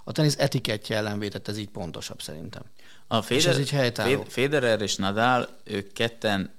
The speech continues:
Speaker 2: ennek a elmúlt húsz évnek a teniszben egyrészt játékban is a legjobbjai voltak, másrészt pedig, másrészt pedig viselkedésben is példakép. Mind, mind a pályán, mind azon kívül, mind a két játékos. Szerintem Nadal is. Ebben
Speaker 1: Az
Speaker 2: Nadal
Speaker 1: az Nadal, azért Nadalnál, tehát
Speaker 2: Szerintem
Speaker 1: ne, ne csináljunk belőlük szenteket.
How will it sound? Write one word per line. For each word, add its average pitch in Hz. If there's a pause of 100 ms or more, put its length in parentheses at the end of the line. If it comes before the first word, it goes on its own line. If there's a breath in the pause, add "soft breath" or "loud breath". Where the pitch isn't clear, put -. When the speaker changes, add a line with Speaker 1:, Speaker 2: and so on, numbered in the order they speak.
(280)
Speaker 2:
ennek 101
a 98 (300)
elmúlt 104
húsz 113
évnek 95
a -
teniszben 101
egyrészt 95
játékban 107
is 95
a 90
legjobbjai 117
voltak, 110
másrészt 120
pedig, 101 (300)
másrészt 123
pedig 104
viselkedésben 101 (120)
is 104
példakép. 98 (680)
Mind, 135
mind 139
a 113
pályán, 104
mind 104
azon 101
kívül, 101
mind 139
a 107
két 98
játékos. 98
Szerintem 180
Nadal 185
is. 101 (300 loud breath)
Ebben 160
Speaker 1:
Az 196
Speaker 2:
Nadal 190
Speaker 1:
az 143
Nadal, 156
azért 131
Nadalnál, 131
tehát -
Speaker 2:
Szerintem 143
Speaker 1:
ne, 165
ne 143
csináljunk 131
belőlük 107
szenteket. 131